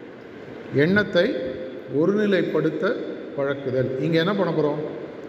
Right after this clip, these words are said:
உலகத்தில் இருக்கக்கூடிய சக்தியானது உங்கள் இதயத்தில் ஒளி ரூபமாக இருக்குன்னு ஒரு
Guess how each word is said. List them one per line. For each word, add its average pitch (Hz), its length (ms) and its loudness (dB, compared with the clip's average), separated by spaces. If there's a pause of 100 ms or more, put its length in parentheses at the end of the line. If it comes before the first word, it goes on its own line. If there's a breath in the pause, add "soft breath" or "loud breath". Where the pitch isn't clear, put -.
(680)
உலகத்தில் 190 520 6
இருக்கக்கூடிய 170 500 2
சக்தியானது 170 680 0
உங்கள் 185 260 2
இதயத்தில் 170 840 2
ஒளி 180 220 4
ரூபமாக 170 520 2
இருக்குன்னு 147 400 2
ஒரு 180 200 4